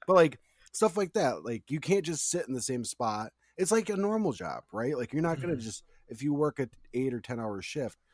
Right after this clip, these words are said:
Speaker 1: you're literally not gonna work for eight or ten hours. You're gonna take that five minutes to chat with a coworker or whatever here and there, plus your scheduled breaks when you work from home. At least for me, I can't speak for everybody.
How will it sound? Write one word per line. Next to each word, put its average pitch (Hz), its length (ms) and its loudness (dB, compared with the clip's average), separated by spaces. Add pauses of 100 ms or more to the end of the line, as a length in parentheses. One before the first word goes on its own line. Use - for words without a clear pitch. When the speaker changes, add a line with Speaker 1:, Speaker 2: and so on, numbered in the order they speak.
(260)
Speaker 1:
you're 156 140 2
literally 175 340 4
not 123 180 -2
gonna 101 160 -6
work 131 340 -2
for - 200 -14
eight 117 160 -4
or 90 80 -12
ten 98 240 -12
hours. 104 400 -6
You're 117 120 -6
gonna 127 200 -4
take 131 260 -8
that 113 140 -6
five 113 240 -6
minutes 101 240 -8
to 92 80 -16
chat 101 300 -8
with 92 100 -12
a 87 40 -12
coworker 95 580 -10
or 85 180 -8
whatever 92 320 -10
here 95 160 -12
and 82 120 -12
there, 85 140 -10
plus - 280 -12
your 95 80 -14
scheduled 90 400 -12
breaks 135 400 -4 (380)
when 170 120 0
you 175 80 4
work 160 160 0
from 123 140 -8
home. 117 360 -2 (1300)
At 175 80 2
least 151 240 0
for - 180 -6
me, 120 280 2
I 104 100 -4
can't 127 220 -4
speak - 240 -10
for 95 260 -8
everybody. 123 360 -2